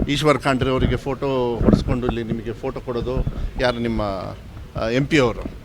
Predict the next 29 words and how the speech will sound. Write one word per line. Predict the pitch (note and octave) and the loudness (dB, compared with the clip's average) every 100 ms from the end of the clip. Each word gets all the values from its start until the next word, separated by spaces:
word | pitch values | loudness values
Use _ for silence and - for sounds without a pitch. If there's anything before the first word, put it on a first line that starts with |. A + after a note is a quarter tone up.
| - - - - | -8 -8 -10 -4
ಹತ್ತು | F3 - - | -4 0 0
ವರ್ಷ | E3 A3 | 2 2
ಇಲ್ಲಿ | F3 D3 | 4 6
ಗುಡ್ಡ | - - F3 | 4 6 4
ಹಾಕ್ಕೊಂಡು | F#3 - E3+ C#3 | 4 0 -2 -2
ಕೂತ್ಕೊಂಡಿದ್ರಲ್ಲ, | B2 C#3 B2+ G#2 G#2 | -2 -2 0 -2 -2
ಏನ್ | D3 D#3 G3 | -2 0 0
ಮಾಡಿದ್ರಂತೆ? | F#3 F3+ D#3+ D#3+ A3+ D4+ - - - - - - - - - - - - - - F3+ | 2 2 2 -2 -2 2 8 8 8 4 4 0 -4 -2 -2 -6 -10 -6 0 4 6
ಏನ್ | G#3+ | 6
ಮಾಡಿದ್ರಂತೆ? | F3+ E3+ E3 D#3+ A3+ - - - - - - - - - B2 | 4 2 0 -2 -6 -8 -8 2 2 2 -6 -10 -10 -4 2
ಒಂದು | A3+ B3 F#3 | 4 4 2
ದಿವಸ | G3 | 2
ಯಾವಾಗಾದ್ರೂ | G#3 D3+ D3 D3+ C3 A2+ G#2+ - - - - - | 4 6 6 6 4 0 -4 -8 -8 -6 -2 4
ಇವ್ರ | D#3+ | 6
ಪರವಾಗಿ | D3 D#3 D#3+ D3+ - - - | 6 4 6 6 4 4 4
ಚುನಾವಣೆ | F3 F#3+ G3 E3+ | 4 2 2 0
ಸಂದರ್ಭ | - C#3+ C3 B2 | 0 0 0 0
ಬಿಟ್ರೆ | A#2+ B2+ A#2 - - - - | 0 0 2 4 2 2 6
ಯಾವಾಗಾದ್ರೂ | D3+ E3 D#3 | 6 6 4
ಮಾತೆತ್ತಿದಾರಾ? | C#3 D3 D3 C3+ C3 A2 G#2 G#2+ - - - - - - | 4 2 2 0 -2 -2 -2 -2 -4 -8 -6 -6 -4 0
ಆಮೇಲೆ | F#3 G#3 C#3 | 2 4 2
ಈ, | - C#3 G3+ B3+ C4 - - - - - - | -2 -2 2 2 0 -8 -16 -16 -16 -16 -6
ಈ | F#3+ | -6
ಪ್ರಕರಣ | - G3+ A3 A3+ G#3+ | -2 -2 0 0 0
ಹಿಂಗೆ | G#3+ E3+ - | 0 -2 -4
ಸೃಷ್ಟಿ | F3+ - | -2 4
ಆಗಕ್ಕೆ | A#3+ G3 C#3 C#3 F#3 | 4 4 -2 -2 -4
ಕಾರಣನೇ | - G3 C4+ C#4 | 4 6 8 8
ಅವರು | B3 E3+ | 6 4